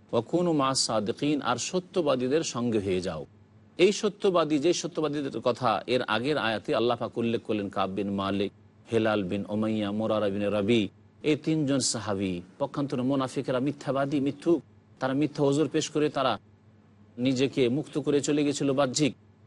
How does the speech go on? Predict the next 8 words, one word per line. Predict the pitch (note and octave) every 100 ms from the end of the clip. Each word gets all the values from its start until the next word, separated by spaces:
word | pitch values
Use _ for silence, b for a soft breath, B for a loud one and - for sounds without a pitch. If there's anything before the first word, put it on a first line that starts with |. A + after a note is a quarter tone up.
| -
কিন্তু | D3 C#3 D3 A2 - -
আখেরাতে | - B2+ - D3 C3+ D3+ A#2+ G#2 - _ - - -
তারা | C3 A#2 A2 G#2+ - - _
আল্লাহ | - B2 B2+
পাক | A#2+ B2+
রব্বুল | A#2 B2+
আলমিনের | A#2+ A2+ A#2+ C3 C3 G2 - -
জাহান্নামের | G2+ A#2+ B2+ C3 C#3